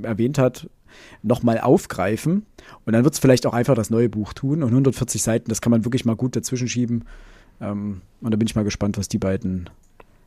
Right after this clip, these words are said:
Herren da von sich geben in dem Bereich. Genau, damit wär's das auch bei mir,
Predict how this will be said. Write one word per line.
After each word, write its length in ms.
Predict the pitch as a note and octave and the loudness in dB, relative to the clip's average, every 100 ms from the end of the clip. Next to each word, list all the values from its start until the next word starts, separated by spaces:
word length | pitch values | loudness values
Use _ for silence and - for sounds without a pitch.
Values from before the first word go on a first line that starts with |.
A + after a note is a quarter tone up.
| _ | _
Herren 420 | - G2+ G#2 G2+ | -8 -4 -2 0
da 360 | F#2 E2+ E2+ D#2+ - _ _ - | 0 -2 -4 -8 -14 _ _ -20
von 360 | - - - C3 | -18 -8 0 2
sich 220 | A2+ - | 2 0
geben 240 | - - - | -6 -8 -8
in 60 | E2+ | -12
dem 180 | D2 - | -8 -8
Bereich. 500 | - - - - - _ _ _ _ - _ _ _ _ _ _ _ _ _ - | -8 -10 -12 -12 -14 _ _ _ _ -20 _ _ _ _ _ _ _ _ _ -10
Genau, 200 | - F#2 | -4 -4
damit 240 | F#2 B2+ A#2 | 2 2 4
wär's 140 | C3 | 4
das 160 | C3 A#2+ | 2 -2
auch 120 | A#2+ | -2
bei 120 | A2 | -2
mir, 340 | G#2+ C#3 E3+ | 2 2 2